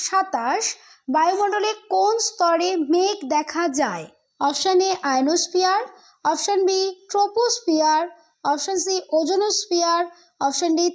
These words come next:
থার্মোস্ফিয়ার। তো এই প্রশ্নের সঠিক উত্তর হয়ে গেল অপশন ডি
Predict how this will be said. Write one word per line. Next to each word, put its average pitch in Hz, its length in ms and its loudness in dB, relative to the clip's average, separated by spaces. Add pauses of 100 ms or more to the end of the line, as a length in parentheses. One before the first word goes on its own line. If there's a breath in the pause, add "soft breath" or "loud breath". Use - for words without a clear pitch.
থার্মোস্ফিয়ার। 359 880 2 (4000 soft breath)
তো 302 60 2 (180)
এই 392 160 2
প্রশ্নের 427 420 -2
সঠিক 349 300 -2
উত্তর 403 320 0
হয়ে 349 300 0
গেল 254 160 0 (280)
অপশন 330 340 0
ডি 330 140 2